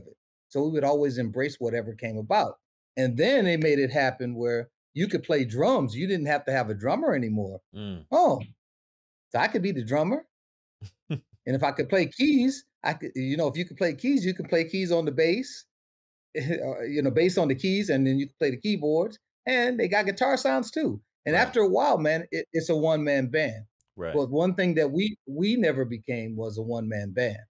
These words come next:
Speaker 2: Right.
Speaker 1: It was always two of us with two different concepts and two different ideas. I
Speaker 2: Mm.
Speaker 1: am the guy that I lo-, I love the funk.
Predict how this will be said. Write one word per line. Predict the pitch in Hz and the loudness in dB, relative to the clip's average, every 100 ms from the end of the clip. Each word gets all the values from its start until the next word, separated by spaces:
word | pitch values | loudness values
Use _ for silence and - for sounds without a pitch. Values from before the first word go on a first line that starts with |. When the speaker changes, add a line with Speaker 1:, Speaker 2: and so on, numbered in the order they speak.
| _ - | _ -16
Speaker 2:
Right. | 87 71 - _ _ | -14 -14 -20 _ _
Speaker 1:
It | 127 | -2
was | 131 | 2
always | 135 196 156 135 - - | 4 4 4 2 -4 -4
two | 208 202 | 2 4
of | 143 | 4
us | 143 139 - _ _ - | 4 2 -4 _ _ -4
with | 131 | -4
two | 131 202 185 143 | -2 -2 -2 -2
different | 170 170 151 139 - | -2 -2 -6 -8 -6
concepts | 175 165 147 - 131 - | -2 0 -2 -2 -2 -4
and | 123 - | -10 -10
two | - | -6
different | 135 120 117 | -6 -4 -4
ideas. | 113 110 107 101 - - _ _ _ - | -4 -4 -6 -8 -10 -20 _ _ _ -6
I | 131 208 | 0 2
Speaker 2:
Mm. | 202 180 | 4 4
Speaker 1:
am | 156 | 4
the | 139 | 4
guy | 143 139 | 4 4
that | 131 139 | 4 4
I | |
lo-, | 147 143 - - | 4 2 0 -2
I | 147 165 | 2 4
love | 151 160 143 | 4 4 2
the | 135 | -6
funk. | - 123 | -2 -2